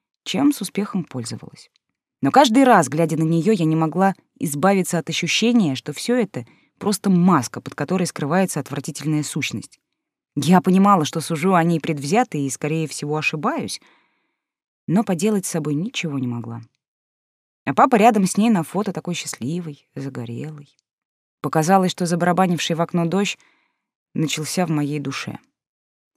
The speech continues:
Выйдя из Инстаграма, я ответила на пару прилетевших сообщений, еще немного посидела с Джеком и решила заняться делом. Уборка — отличный способ снять стресс.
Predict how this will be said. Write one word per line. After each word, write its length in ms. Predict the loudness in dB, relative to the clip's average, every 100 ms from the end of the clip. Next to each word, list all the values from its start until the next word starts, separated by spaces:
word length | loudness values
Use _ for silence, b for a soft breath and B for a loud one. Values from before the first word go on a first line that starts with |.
| _ _ _
Выйдя 240 | 2 4 6
из 100 | 4
Инстаграма, 500 | 4 2 4 6 6
я 140 | 4
ответила 400 | 0 0 0 2
на 140 | 2 2
пару 180 | 0
прилетевших 560 | 0 -2 -4 -4 -8 -8
сообщений, 580 | -4 -4 -2 4 4 4
еще 320 | 0 -2 2
немного 360 | 2 2 0 -4
посидела 440 | -6 -2 0 0
с 80 | -2
Джеком 420 | 2 2 2 0 b b b b _ 0
и 100 | 4
решила 300 | 4 4 4
заняться 380 | 4 0 0 -2
делом. 440 | -2 -4 -6 -16 _ _ _ _ _
Уборка — 540 | -4 2 2 0 -6 -12 _ _ _
отличный 640 | -2 -2 -4 -4 -2 -2 -2
способ 480 | -4 -2 -2 -2 -6
снять 280 | -6 -4
стресс. 400 | -4 -6 -10 -10